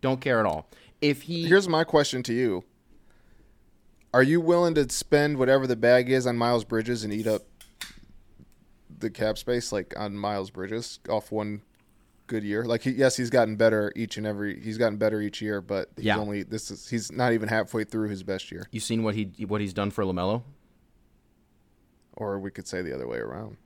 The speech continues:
Speaker 1: Yeah. Yeah. And I want
Speaker 2: Yeah.
Speaker 1: that to happen to Cade. I want that to happen to Killian. I think having, like,
Speaker 2: All right.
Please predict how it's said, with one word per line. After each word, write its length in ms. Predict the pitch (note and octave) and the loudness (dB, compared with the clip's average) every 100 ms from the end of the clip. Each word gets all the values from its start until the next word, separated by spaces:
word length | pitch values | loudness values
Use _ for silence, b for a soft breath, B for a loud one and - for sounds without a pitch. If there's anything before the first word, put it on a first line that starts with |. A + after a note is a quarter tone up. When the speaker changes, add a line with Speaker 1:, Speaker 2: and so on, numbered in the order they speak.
| _ _ _ _ _ _ | _ _ _ _ _ _
Speaker 1:
Yeah. 200 | B2+ A3 - _ _ _ _ _ _ | 0 0 0 _ _ _ _ _ _
Yeah. 160 | D#3+ G3+ - _ | -2 -2 -6 _
And 120 | - A#2 | -2 2
I 60 | |
want 200 | B2 B2+ | 4 4
Speaker 2:
Yeah. 80 | B2+ | 2
Speaker 1:
that 40 | |
to 60 | B2 | 0
happen 200 | C3 C#3 | -2 -2
to 60 | C3 | -4
Cade. 280 | E3 A#2 - | -2 -4 -6
I 80 | F#2 | -8
want 180 | G2 G2+ | -6 -4
that 140 | G#2+ | -4
to 60 | G#2 | -2
happen 180 | G#2+ A2+ | -4 -4
to 60 | |
Killian. 360 | A2 C#3+ G2+ D#2 _ _ _ _ _ _ _ _ _ _ _ _ _ _ _ _ _ _ G#2+ | -4 -4 -4 -8 _ _ _ _ _ _ _ _ _ _ _ _ _ _ _ _ _ _ -2
I 80 | |
think 260 | B2+ F3 D#3 | 0 0 -2
having, 500 | B2+ D3+ D3+ B2 A2+ | 0 0 2 0 -2
like, 260 | A2+ B2 A#2+ | 2 0 2
Speaker 2:
All 140 | A2+ | -8
right. 80 | A#2+ | -8